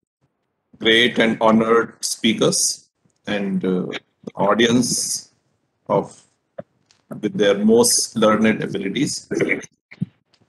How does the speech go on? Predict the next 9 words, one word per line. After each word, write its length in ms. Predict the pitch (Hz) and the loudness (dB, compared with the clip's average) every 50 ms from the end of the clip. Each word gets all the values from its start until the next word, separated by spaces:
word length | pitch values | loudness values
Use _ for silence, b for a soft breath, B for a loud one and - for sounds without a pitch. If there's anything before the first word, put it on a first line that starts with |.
| - - - - - _ _ _ _ - - _ _ _ _ _ _ - | -20 -20 -20 -20 -20 _ _ _ _ -20 -20 _ _ _ _ _ _ 2
Today 200 | 131 127 135 147 147 | 4 6 6 6 6
is 100 | 143 143 | 4 4
fifteenth 460 | 143 131 - - - 147 151 143 - | 2 -2 -2 0 0 0 0 0 0
August, 460 | 143 135 143 147 151 - - - - - | 0 0 0 0 0 -2 -4 -8 -4 -2
and, 300 | 120 117 113 110 107 104 | 0 2 2 2 2 2
uh, 300 | 107 104 101 101 98 95 95 - - _ _ - | 0 0 0 0 -2 -2 -4 -8 -12 _ _ -6
we 120 | 104 104 | -4 -4
are 100 | 101 - - - | -4 -4 -6 -6
celebrating 880 | 113 101 110 110 104 113 117 - - 120 120 120 117 117 113 113 113 - | -6 -4 -4 -2 0 0 0 0 0 0 0 2 2 0 0 -2 -6 -12